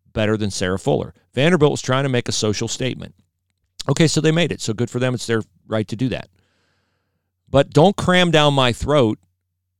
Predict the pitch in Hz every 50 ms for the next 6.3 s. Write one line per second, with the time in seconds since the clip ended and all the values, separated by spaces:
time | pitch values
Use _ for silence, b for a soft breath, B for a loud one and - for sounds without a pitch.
0 | _ _ - 110 110 104 98 143 151 139 131 104 127 120 120 135 139 143 131 117
1 | 113 120 139 147 113 90 87 92 95 104 - _ _ 107 104 101 - - 135 151
2 | 147 127 107 98 98 98 95 98 - - - 123 127 131 117 - - 127 127 120
3 | 110 101 - - - 156 147 113 - - - 101 - - 117 113 110 110 87 -
4 | 110 110 104 - 101 104 101 98 - 143 143 110 - - 107 110 110 123 123 -
5 | - - _ _ _ _ _ _ _ _ _ _ _ - 107 104 104 107 110 110
6 | 95 110 104 101 -